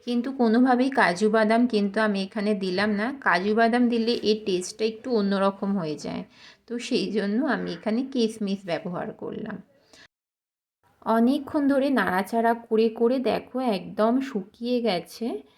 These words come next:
এইবারে কিন্তু আমার রেসিপিটা রেডি হয়ে গেছে। এবারে আমি এটা প্লেটের মধ্যে সার্ভ করে নিয়ে ডিজাইন করে ফিরে আসছি।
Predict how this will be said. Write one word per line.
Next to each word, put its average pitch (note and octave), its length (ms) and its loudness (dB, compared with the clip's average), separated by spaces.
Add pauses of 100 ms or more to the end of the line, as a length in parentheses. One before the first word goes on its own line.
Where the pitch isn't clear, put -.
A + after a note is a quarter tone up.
(240)
এইবারে A3+ 460 2
কিন্তু A#3 360 0
আমার A#3 220 2
রেসিপিটা G3+ 580 -2
রেডি F#3+ 340 2
হয়ে A3+ 260 4
গেছে। A3 360 0
এবারে F#3+ 400 -2
আমি F#3+ 560 0 (320)
এটা G#3 280 -2
প্লেটের G3 480 -4
মধ্যে G#3 360 -2
সার্ভ E3+ 360 -4 (120)
করে G#3+ 260 2
নিয়ে A3+ 280 0
ডিজাইন F#3 440 -4
করে A3+ 240 -2
ফিরে D#3 320 -6
আসছি। E3+ 540 -16